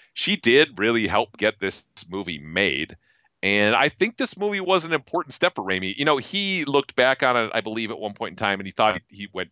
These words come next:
too far overboard with the style. And then, of course, you see his next movie, A Simple Plan, does, has none of that, <laughs> right? Like, he goes completely un-Raimi, and he still crafts a, a, a, a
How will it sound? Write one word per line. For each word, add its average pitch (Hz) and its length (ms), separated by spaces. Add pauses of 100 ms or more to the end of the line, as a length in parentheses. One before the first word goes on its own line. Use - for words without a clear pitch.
(100)
too 113 200
far 82 440
overboard 73 500
with - 100
the 76 80
style. 60 440
And 85 120
then, 123 140
of - 80
course, 123 220
you 101 60
see 107 160
his 92 160
next 98 220
movie, 82 180
A 78 40
Simple - 260
Plan, 90 340 (1600)
does, 180 300 (120)
has 147 300
none 156 360
of 101 160
that, 78 340 (320)
<laughs> - 320
right? 147 280
Like, 127 160
he 135 80
goes 127 220
completely 139 480
un-Raimi, 87 480 (260)
and 139 100
he 131 60
still 269 220
crafts 123 500
a, 92 180
a, 87 200 (280)
a, 82 140 (200)
a 85 120